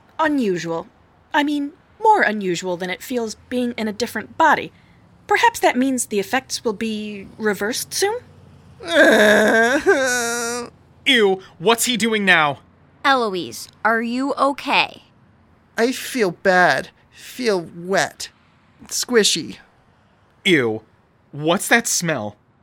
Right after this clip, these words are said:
Speaker 1: It would appear that Eloise has defecated in Max's costume.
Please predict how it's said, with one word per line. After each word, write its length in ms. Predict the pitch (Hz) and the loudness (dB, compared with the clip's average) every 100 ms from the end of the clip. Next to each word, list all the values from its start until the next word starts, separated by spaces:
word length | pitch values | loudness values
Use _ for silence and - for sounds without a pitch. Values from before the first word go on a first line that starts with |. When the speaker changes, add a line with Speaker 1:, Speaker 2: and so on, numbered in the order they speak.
| _ _ | _ _
Speaker 1:
It 140 | 370 - | -4 0
would 100 | 392 | -2
appear 240 | - 311 | -2 -4
that 140 | 208 202 | -4 -4
Eloise 360 | 220 208 180 - | -2 -2 -4 -4
has 240 | 175 - - - | -6 -8 -14 -18
defecated 720 | 226 254 254 170 180 175 175 - | -2 0 0 -4 -4 -4 -4 -4
in 120 | 208 | -2
Max's 380 | 185 - - 175 | 0 -2 -4 -2
costume. 460 | 190 190 - 170 | -2 -2 -4 -6